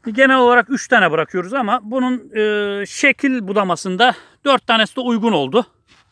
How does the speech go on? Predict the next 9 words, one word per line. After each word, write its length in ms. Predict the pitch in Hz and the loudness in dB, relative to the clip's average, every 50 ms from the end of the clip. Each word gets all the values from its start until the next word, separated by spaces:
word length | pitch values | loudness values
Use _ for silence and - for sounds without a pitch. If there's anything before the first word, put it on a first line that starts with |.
| _ _ _ _ _ _ _ | _ _ _ _ _ _ _
İleride 440 | - 269 285 285 285 262 277 269 220 | -4 0 2 2 2 2 0 -4 -4
dediğim 300 | 262 269 233 277 262 240 | -4 -4 -2 -2 -2 -2
gibi 180 | 202 190 180 175 | -4 -6 -8 -8
çok 200 | - 302 269 214 | -8 -8 -8 -6
boğulma 440 | 202 220 233 240 240 247 269 277 220 | -4 -2 0 0 2 2 2 0 0
durumu 220 | 226 202 180 160 | -2 -4 -6 -6
söz 220 | - - 220 - | -4 -4 -4 -4
konusu 320 | - 226 202 190 - - 233 | -6 -8 -8 -8 -4 -2 -2
olursa, 400 | 233 240 226 - - 175 - | 0 0 -2 -4 -2 -2 -2